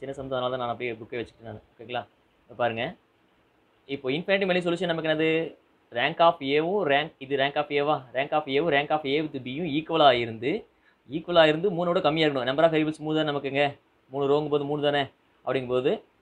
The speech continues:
நமக்கு என்ன ஆகணும்? இப்போ இது ரெண்டு ஜீரோ ஆகணுமா? Simple, அவ்வளோதானே. இது ரெண்டு ஜீரோ ஆச்சு நமக்கு அது rank of A-வோட value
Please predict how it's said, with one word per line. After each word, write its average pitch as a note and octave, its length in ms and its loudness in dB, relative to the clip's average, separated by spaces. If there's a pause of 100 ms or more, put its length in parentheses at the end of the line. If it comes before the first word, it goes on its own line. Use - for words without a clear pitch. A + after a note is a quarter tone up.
(100)
நமக்கு C#3 180 -6
என்ன D#3+ 100 4
ஆகணும்? C#3+ 320 2
இப்போ - 160 -16
இது A#2+ 140 -4
ரெண்டு D#3 180 0
ஜீரோ E3 200 6
ஆகணுமா? D#3 280 2 (560)
Simple, D3 240 -4
அவ்வளோதானே. D3 300 2
இது C3+ 80 2
ரெண்டு C#3+ 160 -2
ஜீரோ D3+ 120 2
ஆச்சு D#3 180 0
நமக்கு D3+ 180 0
அது C#3+ 100 4
rank D3 220 2
of D3+ 180 -2
A-வோட D3 260 4
value C#3+ 160 2